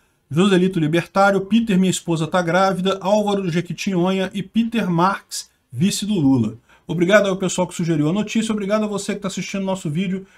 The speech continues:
Se você gosta do nosso conteúdo, por favor, deixe o seu like, se inscreva aqui no canal, né?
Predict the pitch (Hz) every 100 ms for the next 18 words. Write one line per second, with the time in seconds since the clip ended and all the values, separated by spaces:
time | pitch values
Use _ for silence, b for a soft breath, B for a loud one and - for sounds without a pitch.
0 | B 131 139 143 190 196 202 196 202 190
1 | 175 196 185 190 233 226 165 196 196 214
2 | 214 202 160 165 165 _ _ _ 127 -
3 | 160 165 165 170 170 180 117 117 147 208